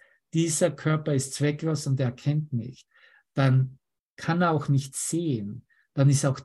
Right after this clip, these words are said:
das, was der Körper sieht, bedeutungslos. Dann bist du in, in,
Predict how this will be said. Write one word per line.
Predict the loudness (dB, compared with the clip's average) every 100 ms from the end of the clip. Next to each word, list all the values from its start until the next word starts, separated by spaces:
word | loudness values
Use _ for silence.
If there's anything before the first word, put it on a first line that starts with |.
| -4
das, | -2 0
was | -2 -2
der | -4
Körper | -2 -4 -2 -4
sieht, | -4 -4 -4 -6 -6
bedeutungslos. | -8 -4 -4 -2 -4 -4 -10 -12 -12 -14 -18 _ -20 -20 _ _
Dann | 2 4 4 0 -8 _ _ _ _ _ _ _ _
bist | 0 2 0 0
du | 4 4 2 -2 -16 _ _ _ _ _ _ _ _ _ _ _ _ _ _
in, | 2 4 0
in, | 0 4 6 6 4 0